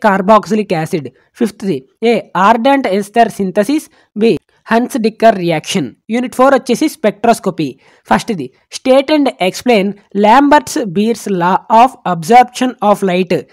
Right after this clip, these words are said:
సెకండ్ ఇది, write about the principle of ఎన్ఎంఆర్ spectroscopy. థర్డ్ ది, potential energy curves for bonding and anti-bonding molecular orbitals. ఫోర్త్ ది,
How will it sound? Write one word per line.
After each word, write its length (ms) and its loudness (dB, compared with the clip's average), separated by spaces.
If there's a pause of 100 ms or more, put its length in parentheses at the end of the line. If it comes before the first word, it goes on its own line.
(140)
సెకండ్ 280 -2
ఇది, 100 -8 (360)
write 300 2
about 260 4
the 120 0
principle 440 0
of 60 0 (220)
ఎన్ఎంఆర్ 520 0
spectroscopy. 720 -4 (180)
థర్డ్ 280 -2
ది, 60 -4 (140)
potential 480 0 (200)
energy 380 -2 (400)
curves 240 2 (140)
for 140 -2 (120)
bonding 400 -6 (340)
and 120 0 (220)
anti-bonding 680 0 (100)
molecular 520 0 (200)
orbitals. 500 -4 (360)
ఫోర్త్ 340 2
ది, 80 -6